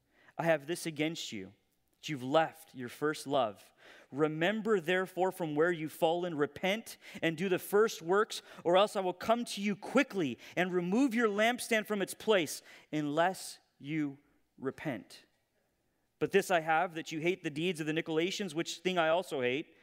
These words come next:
He who has an ear, let him hear what the Spirit says to the churches. To him who overcomes, I will give him to eat from the tree of life, which is in the midst of the paradise of God." And so this first letter that we're gonna look at is the letter to the church of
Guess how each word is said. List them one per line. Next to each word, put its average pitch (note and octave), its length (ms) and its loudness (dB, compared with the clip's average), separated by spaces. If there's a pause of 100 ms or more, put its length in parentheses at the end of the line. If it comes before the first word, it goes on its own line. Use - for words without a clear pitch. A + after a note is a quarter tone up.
(380)
He A#3+ 140 2
who A#3 140 6
has G#3 140 4
an G3 180 -8
ear, G3+ 400 4
let F3 160 2
him E3+ 120 -4
hear A#3+ 280 0
what A3+ 140 4
the G3 60 0
Spirit G#3 460 0
says G3 240 0
to - 80 -8
the E3+ 120 -2
churches. D#3+ 500 -2 (260)
To F3+ 160 4
him B3 160 2
who B3 160 0
overcomes, F#3+ 720 2 (260)
I F3 120 6
will F3+ 140 0
give G3+ 300 0
him G#3+ 200 -2
to F3+ 180 -6
eat B3 160 0
from G#3 120 -2
the F#3 80 4
tree B3+ 260 0
of F#3+ 120 4
life, G#3 280 2
which F3 120 -12
is E3 120 -6
in A3 100 0
the G#3 80 -2
midst G3+ 480 0 (260)
of E3 140 2
the D#3+ 80 -2
paradise G3+ 580 2
of C#3+ 140 -8
God." C3+ 280 0
And C3+ 120 -6
so - 180 4 (220)
this F#3+ 240 2
first B3 460 2
letter A3+ 240 6
that G#3 100 0
we're G3 140 2
gonna G3+ 140 0
look F#3 220 2
at D3+ 220 2 (160)
is E3 160 -2
the F3 80 0
letter G#3 460 2 (160)
to G3+ 100 -2
the F3+ 100 2
church G3+ 380 0
of E3+ 140 -4